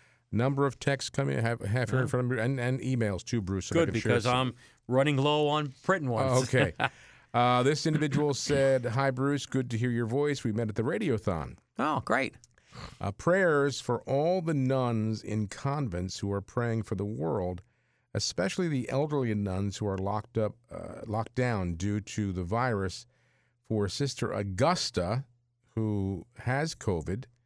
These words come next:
Speaker 1: and for Sister Joan and all the Sisters of Mercy in New Jersey and the Paulines in Boston.
Speaker 2: Okay.
Speaker 1: That's the first half of the prayer. There's a second half. We'll, we'll
Speaker 2: Okay.
Speaker 1: pray for this first.
Speaker 2: I hope the Lord remembers all those names.
Speaker 1: Okay.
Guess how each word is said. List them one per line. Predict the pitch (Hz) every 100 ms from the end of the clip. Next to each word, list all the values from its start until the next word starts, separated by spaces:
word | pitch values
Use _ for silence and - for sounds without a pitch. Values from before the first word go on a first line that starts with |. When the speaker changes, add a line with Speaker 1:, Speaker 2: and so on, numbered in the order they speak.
| _ _ _ _ _ _ _
Speaker 1:
and | 104 98 98 98
for | - 101
Sister | - 120 - 107
Joan | 87 101 110 110 113 113
and | 104
all | 104 113
the | 113
Sisters | 104 - 113 110 98
of | 95
Mercy | 101 107 107 107 85
in | 98
New | 95
Jersey | 87 85 110 127 113 92 87 92 101 _ _ _ _ _ _ _ _ _
and | 92 92
the |
Paulines | 90 - 113 107 107 107 107 107 -
in | 104 104 101
Boston. | 123 139 120 - 104 - - _ -
Speaker 2:
Okay. | 110 - -
Speaker 1:
That's | 123 135
the | 95
first | - 110 101 98
half | 87 -
of |
the | 78
prayer. | - 85
There's | 85 85
a | 82
second | 117 - 92
half. | 92 90
We'll, | 85 - _ - 170
we'll | 214
Speaker 2:
Okay. | 165 147
Speaker 1:
pray | 160
for | 92
this | 90 90
first. | - 110 123
Speaker 2:
I | 135
hope | 143 180
the | 156
Lord | 170 156
remembers | 147 151 135
all | 143
those | 139 120
names. | 131 117 117
Speaker 1:
Okay. | 117 - 127